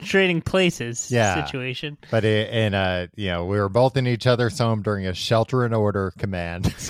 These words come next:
Speaker 2: <laughs> and now we cannot leave.
Speaker 1: Man, I wish I had a nice big house.
Speaker 2: <laughs> I know. That's all I could think about.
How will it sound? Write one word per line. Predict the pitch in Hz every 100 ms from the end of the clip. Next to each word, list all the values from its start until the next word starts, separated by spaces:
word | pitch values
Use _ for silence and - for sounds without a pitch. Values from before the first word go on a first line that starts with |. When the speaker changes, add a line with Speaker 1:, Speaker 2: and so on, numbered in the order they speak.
| -
Speaker 2:
<laughs> | - -
and | 139
now | 101 104
we | 110
cannot | 117 104 104 98
leave. | 87 82 78 - - - - - _ _ 135 151 - _ _ _ - - _ _ -
Speaker 1:
Man, | 139 123 135
I | 180
wish | 226 175 135 123
I | 135 127
had | 135 120
a | 117
nice | 123 123 117 - - _ _ -
big | 139 127 117
house. | - 131 117 - - - -
Speaker 2:
<laughs> | - - 190 - - -
I | 240 - 208 - 170 -
know. | 151 - 170 - - - 190
That's | - 226 214
all | 196 196
I | 190
could | 165 -
think | 143 131
about. | 123 113 104 95